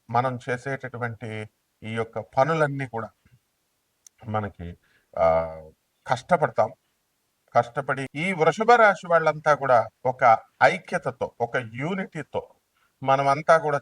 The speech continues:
చేసుకోవాలి అనేటటువంటి లీడర్‌షిప్ క్వాలిటీస్‌తో ముందు దృష్టితో ముందుకెళ్తారు. కాకపోతే లోక జ్ఞానం లేకపోవడం వల్ల చిన్న చిన్న, ఆ, లౌకికమైనటువంటి విషయాల్లో ఈజీగా మోసపోతారు. చాలా బా అద్భుతంగా చెప్పాడు అతను వీడియోలో. ఇకపోతే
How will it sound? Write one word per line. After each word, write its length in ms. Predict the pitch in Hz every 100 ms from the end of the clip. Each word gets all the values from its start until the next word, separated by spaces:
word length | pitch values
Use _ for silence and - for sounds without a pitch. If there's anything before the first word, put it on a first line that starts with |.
| -
చేసుకోవాలి 600 | 139 143 - 127 117 120
అనేటటువంటి 760 | 113 113 - 117 117 107 104 104
లీడర్‌షిప్ 440 | 107 135 151 156
క్వాలిటీస్‌తో 640 | - 127 117 - 113 - 113
ముందు 340 | 107 123 147
దృష్టితో 440 | 139 127 - 143
ముందుకెళ్తారు. 720 | 143 110 113 117 110 - 120 - - _ _ -
కాకపోతే 400 | 180 190 226 233
లోక 280 | 180 190 175
జ్ఞానం 360 | 151 160 151
లేకపోవడం 460 | 147 139 - 135 131
వల్ల 180 | 131 - 170 _ _ _
చిన్న 180 | - 143
చిన్న, 400 | 139 139 135 127 - _ _
ఆ, 80 | 123
లౌకికమైనటువంటి 1000 | 120 120 123 131 123 123 120 117 113 113
విషయాల్లో 800 | 110 - 117 104 117 151 101 107 -
ఈజీగా 400 | 131 117 117 123
మోసపోతారు. 680 | 117 98 - - 87 - - -
చాలా 120 | 147
బా 120 | 143
అద్భుతంగా 440 | 123 117 131 135 120
చెప్పాడు 340 | 98 - 85
అతను 240 | 76 80
వీడియోలో. 440 | 73 85 76 73 - _ _ _ _ _ _ _
ఇకపోతే 540 | 147 147 170 160 107